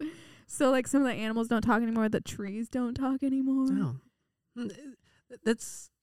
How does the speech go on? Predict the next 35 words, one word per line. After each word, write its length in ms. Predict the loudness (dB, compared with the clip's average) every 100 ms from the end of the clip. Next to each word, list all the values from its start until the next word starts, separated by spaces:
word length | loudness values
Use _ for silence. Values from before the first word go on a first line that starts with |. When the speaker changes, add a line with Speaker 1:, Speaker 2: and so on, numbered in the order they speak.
| _ -20 _
Speaker 2:
so 180 | 6 6
I, 580 | 4 -2 4 6 8 10
I 20 |
don't 80 | 10
know. 80 | 8
I'll, 300 | 6 4 2
I 320 | 2 2 6
guess 140 | 8
I'll 60 | 8
give 140 | 6
some 140 | 4 2
thoughts 300 | 2 -2 -2
as 180 | -4 -2
you 60 |
get 120 | -4
to 80 | -2
the, 180 | -2 -4 -10 _
to 80 | -6
the, 380 | -4 -4 -6 -8 -16 _
to 80 | -6
the 80 | -4
third 240 | -2 0
one. 240 | 2 2 0 _ _ _ -14
Speaker 1:
Mm-hmm. 280 | -14 -10
Speaker 2:
Um, 500 | -6 -4 -2 -4 -8 -14 _ _ _ _ _ _
but 120 | -10 -10
it, 120 | -14 _ _ _ _ _ -20 _ _ _ -18 -4
I 120 | 2
don't 100 | 4
know. 180 | 2 0
It 80 | -2
feels 160 | 0
like 120 | 0 -2
it's, 240 | -4 -12
it's 340 | -20 -20 -20